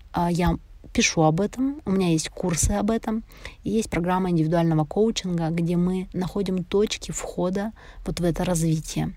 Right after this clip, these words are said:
в эту гармонию материального и духовного. Друзья, я желаю вам красоты жизни, проявленности во всех планах и на всех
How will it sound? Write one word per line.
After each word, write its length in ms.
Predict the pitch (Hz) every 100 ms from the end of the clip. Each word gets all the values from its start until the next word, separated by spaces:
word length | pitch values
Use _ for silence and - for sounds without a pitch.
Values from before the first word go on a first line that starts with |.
| - - -
в 100 | 185
эту 180 | - 175
гармонию 680 | 165 170 160 160 185 190
материального 580 | 165 156 165 160 160 160
и 20 |
духовного. 640 | 160 165 - 160 - 71 - - - - - - - - - - - - - - - -
Друзья, 480 | 175 165 180 151 - -
я 120 | 190
желаю 360 | 180 190 175 160
вам 360 | 165 156 160 - - -
красоты 600 | - 185 190 - 208 185
жизни, 640 | 165 202 208 196 180 165 -
проявленности 840 | 175 165 175 196 190 170 160 -
во 120 | 156
всех 360 | 160 - 175 -
планах 580 | - 170 208 214 180 - - -
и 440 | 175 180 180 175 175 - - - - - - - - -
на 140 | 175
всех 420 | - - 196 -